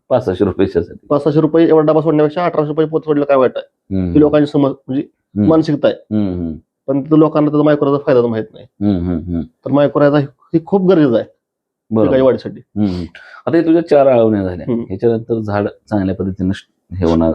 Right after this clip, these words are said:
Speaker 2: ते त्याच्या स्टेबल होतं.
Speaker 1: स्टेबल होतंय.
Speaker 2: त्याला ते आपण जे आपल्या मराठी भाषेत म्हणतो मिशी सुटणे,
Speaker 1: हा.
Speaker 2: आकडे आकडे पिळे पडत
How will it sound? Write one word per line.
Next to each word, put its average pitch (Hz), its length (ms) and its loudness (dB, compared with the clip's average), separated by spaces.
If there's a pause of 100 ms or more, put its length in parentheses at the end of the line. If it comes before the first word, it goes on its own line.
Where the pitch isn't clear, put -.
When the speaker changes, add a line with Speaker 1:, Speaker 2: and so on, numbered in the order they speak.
(120)
Speaker 2:
ते 151 80 2
त्याच्या 156 300 4
स्टेबल 151 280 2
होतं. 139 120 0
Speaker 1:
स्टेबल 95 280 0
होतंय. 95 340 -2
Speaker 2:
त्याला - 560 -2
ते 147 320 2 (120)
आपण 139 280 -2
जे 147 60 2
आपल्या 143 220 0
मराठी 143 200 0
भाषेत 143 180 0
म्हणतो 139 220 -2
मिशी 131 160 -4
सुटणे, 131 340 -10 (140)
Speaker 1:
हा. 90 320 -2 (100)
Speaker 2:
आकडे 127 260 0
आकडे 123 200 0
पिळे 127 200 2
पडत 127 200 2